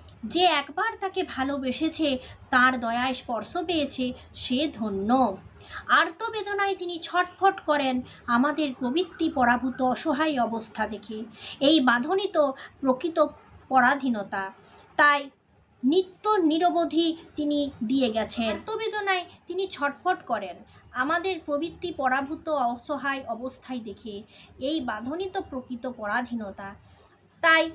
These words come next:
নিত্য নিরবধি তিনি দিয়ে গেছেন এবং তারই রেত ধারায় আচার্য প্রবাহে বিলিয়ে চলেছেন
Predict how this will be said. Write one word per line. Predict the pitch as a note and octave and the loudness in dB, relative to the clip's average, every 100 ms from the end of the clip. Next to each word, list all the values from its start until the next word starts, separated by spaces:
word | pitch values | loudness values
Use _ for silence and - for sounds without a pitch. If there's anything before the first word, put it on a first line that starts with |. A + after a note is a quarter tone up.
| - | -6
নিত্য | C#4 F#4 - - | -2 -2 -4 -8
নিরবধি | A4+ F#4+ D4 D#4+ E4+ D#4+ E4+ | -4 -2 -2 -2 -4 -6 -8
তিনি | D4+ C#4+ | -6 -6
দিয়ে | B3+ C4 C#4 | -6 -6 -6
গেছেন | C4+ C4 - C4 B3+ - - | -6 -6 -6 -6 -8 -14 -12
এবং | C4+ D#4 D#4+ - | -8 -6 -4 0
তারই | A#3 C4+ F4+ D#4+ - _ B3 | 2 0 -2 -6 -8 _ -6
রেত | D#4+ G4 - _ - | -4 -4 -6 _ -18
ধারায় | - B3+ B3+ B3 - - - | -4 2 2 2 -4 -18 -10
আচার্য | A3 D#4+ F#4 F#4 D#4+ | -8 -2 -2 -2 -6
প্রবাহে | - B3 A3+ A3+ A3+ B3+ B3 | -4 -4 -2 -2 -2 -4 -6
বিলিয়ে | A3 A#3 B3 D4+ D4 | -8 -6 -4 -4 -6
চলেছেন | C#4 C4 B3+ C4 B3+ | -6 -8 -6 -4 -2